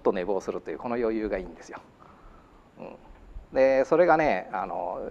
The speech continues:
要するにね、ゆっくり体も休まるしね。うん。で、睡眠不足のし-、心配がないでしょ。うん。だから大体私なんかね、本試験、あ、試験受けるときはね、毎年よ-、毎-、毎日四時起きだったから別に直前期に限らなかったけどね。あの、やっぱ試験当日はそうしましたよ。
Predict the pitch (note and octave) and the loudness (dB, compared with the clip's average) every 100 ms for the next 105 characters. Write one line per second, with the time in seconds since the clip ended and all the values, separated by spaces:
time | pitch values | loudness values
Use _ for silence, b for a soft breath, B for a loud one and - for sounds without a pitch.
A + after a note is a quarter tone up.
0 | - B2+ B2 F#2 F2+ A2+ - - - G#2 | -4 -4 -2 -6 -4 -4 -2 -2 2 2
1 | G#2 G#2+ F2+ - G#2 - - G2 C#3+ - | 2 0 -4 -2 -6 -6 -12 -14 -14 -18
2 | - - - _ b b b B2 D3 F#3+ | -18 -18 -20 _ b b b -4 0 0
3 | F#3+ F3 G#2 E2+ - - B2+ - A#2+ G#2+ | 2 2 0 -2 -10 -20 -16 -14 2 2
4 | G#2 G#2 - F#2+ - - _ - F#3 F2+ | 4 -2 -4 -12 -12 -20 _ -20 -18 -16
5 | F2 - b b b b b b b b | -18 -20 b b b b b b b b
6 | - C#3 F3 F3+ F#3+ F3+ F#3 G3 D#3 G2+ | 4 10 10 12 10 8 6 4 4 2
7 | F#2+ B2+ B2+ D3+ G2 - G#2+ F#2 F3+ C#3+ | 2 -2 0 0 0 0 0 2 0 0
8 | A2 F#2 F#2 E2 F2+ A#2+ C#3+ D3+ C#3 C3 | -2 -4 -4 -4 0 2 2 0 0 6
9 | C#3+ D#3 F#3+ C4+ A#3 D#3 C3+ C3+ B2+ B2 | 8 10 10 10 6 6 6 6 6 6
10 | - F#2+ E2 G2 B2+ A#2+ A#2 C#3+ D#3 A2+ | 6 2 0 -2 -6 -4 -4 -2 -4 -4
11 | F2+ E2+ F#2+ G2 F2+ - - F#2 - C3 | -8 -8 -4 -6 -6 -12 -14 -18 -16 -20
12 | b b b b b b - G#2 G2 - | b b b b b b -2 -2 -2 0
13 | - A#2+ - G3+ G3 F#3 - E2+ A#2 G#2+ | 2 2 4 2 4 2 2 -2 -2 -4
14 | A#2 G2+ - - | -4 -6 -8 -10